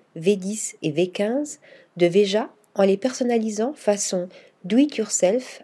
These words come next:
à l'aide de feutres de couleurs flashy. Le bleu roi,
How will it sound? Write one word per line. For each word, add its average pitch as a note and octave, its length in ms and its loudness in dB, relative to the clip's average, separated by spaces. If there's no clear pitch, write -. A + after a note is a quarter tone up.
à F#3 100 4
l'aide G#3+ 280 4
de F3+ 100 -2
feutres B3+ 460 0
de E3+ 80 -2
couleurs A#3 440 0
flashy. - 580 -6
Le E3+ 160 2
bleu F3+ 200 0
roi, G3 380 -2